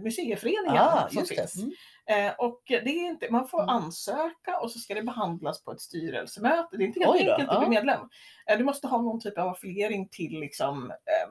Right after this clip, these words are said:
Speaker 1: ja, museivärlden.
Speaker 2: Låter
Speaker 1: Så
Speaker 2: lite
Speaker 1: att jag
Speaker 2: sekter-, sekteristiskt
Speaker 1: passade
Speaker 2: nästan.
Speaker 1: ju på att fixa
Speaker 2: Ja.
Speaker 1: det här precis när jag slutade på
Speaker 2: Ja.
Speaker 1: Riksantikvarieämbetet då. Eh,
Speaker 2: Bra.
Speaker 1: och skicka in min ansökan.
Speaker 2: Mm.
Speaker 1: Eh, så nu har jag blivit medlem där och det innebär att jag faktiskt kan stryka lite andra medlemskap.
Speaker 2: Ah.
Speaker 1: Eh, för att jag behöver ju inte nödvändigtvis vara med i Moderna Museets vänner och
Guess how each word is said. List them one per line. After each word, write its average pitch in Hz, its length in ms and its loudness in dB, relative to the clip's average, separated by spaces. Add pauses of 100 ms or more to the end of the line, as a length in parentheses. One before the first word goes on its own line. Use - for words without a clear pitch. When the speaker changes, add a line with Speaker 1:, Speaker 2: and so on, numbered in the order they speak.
(160)
Speaker 1:
ja, 175 280 6
museivärlden. 175 540 0
Speaker 2:
Låter 233 40 0
Speaker 1:
Så 294 60 2 (100)
Speaker 2:
lite - 0 -
Speaker 1:
att 226 160 2
jag - 0 -
Speaker 2:
sekter-, - 340 0
sekteristiskt 226 680 -2
Speaker 1:
passade 294 340 6
Speaker 2:
nästan. 302 80 0
Speaker 1:
ju 302 80 2
på 247 340 0
att 208 60 0
fixa 233 280 -2
Speaker 2:
Ja. 262 60 6
Speaker 1:
det 240 60 4
här 160 180 8
precis 185 360 -8
när 185 120 -6
jag 180 100 -4
slutade 190 420 -2
på 156 80 -8
Speaker 2:
Ja. 180 60 -4
Speaker 1:
Riksantikvarieämbetet 202 880 -2
då. - 220 -4 (520)
Eh, - 100 2
Speaker 2:
Bra. 151 200 10
Speaker 1:
och 147 80 2
skicka 196 200 0
in 180 100 -6
min 196 80 -8
ansökan. 175 540 -6
Speaker 2:
Mm. 175 220 -2
Speaker 1:
Eh, 143 100 -2
så 254 100 -6
nu 311 80 2
har 320 80 -2
jag 254 100 2
blivit 208 180 0
medlem 170 320 -2
där 170 140 0
och 185 60 -2
det 233 60 -2
innebär 247 280 0
att 208 80 -8
jag - 100 -16
faktiskt - 240 -10
kan 214 140 -6
stryka 277 600 -6
lite 254 180 -6
andra 247 260 -2
medlemskap. - 580 -6 (320)
Speaker 2:
Ah. 170 320 -4
Speaker 1:
Eh, 214 420 4
för 240 60 -4
att 226 120 -6
jag 214 280 2
behöver 349 460 0
ju 320 60 -2
inte 240 180 -4
nödvändigtvis 170 500 -6
vara 196 100 -8
med 156 180 -4
i - 20 -4
Moderna 175 320 -4
Museets - 380 -10
vänner 160 320 -2
och - 200 -10